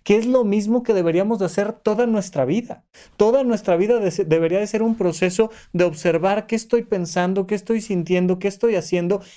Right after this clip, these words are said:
y desde ahí tomar decisiones para elevar la calidad de mi vida.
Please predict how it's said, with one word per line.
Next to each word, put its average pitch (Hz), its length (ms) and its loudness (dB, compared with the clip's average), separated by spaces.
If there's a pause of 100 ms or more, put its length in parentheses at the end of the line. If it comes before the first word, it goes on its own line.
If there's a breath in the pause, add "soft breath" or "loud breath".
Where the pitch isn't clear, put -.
y 196 120 2
desde 175 320 2
ahí 208 160 2
tomar 214 420 0
decisiones 202 680 -2
para 190 320 -2
elevar 180 540 0
la 277 140 -4
calidad 175 300 2
de 165 100 0
mi 147 160 -2
vida. 110 240 -4